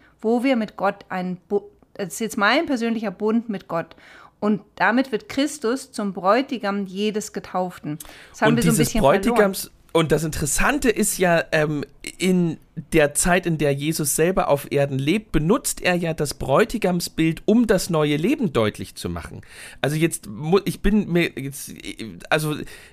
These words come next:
Speaker 2: in dem Moment, wo die Menschen um Jesus herum sich darüber beschweren, dass die, dass seine Jünger nicht mehr die Gebote einhalten, also dass sie Ehren raufen am Sabbat et cetera.
Speaker 1: Mhm.
Speaker 2: Also ich weiß nicht, ob das der unmittelbare Zusammenhang ist, aber in diesen Zusammenhängen benutzt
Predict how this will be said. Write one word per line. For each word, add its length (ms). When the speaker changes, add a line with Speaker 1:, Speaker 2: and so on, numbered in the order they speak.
Speaker 2:
in 160
dem 180
Moment, 400
wo 180
die 200
Menschen 680
um 300
Jesus 440
herum 300
sich 180
darüber 420
beschweren, 600
dass 260
die, 340
dass 220
seine 240
Jünger 380
nicht 400
mehr 140
die 160
Gebote 500
einhalten, 640
also 180
dass 200
sie 180
Ehren 400
raufen 500
am 220
Sabbat 440
et 140
cetera. 560
Speaker 1:
Mhm. 320
Speaker 2:
Also 220
ich 140
weiß 180
nicht, 80
ob 100
das 140
der 160
unmittelbare 480
Zusammenhang 460
ist, 120
aber 220
in 180
diesen 360
Zusammenhängen 720
benutzt 800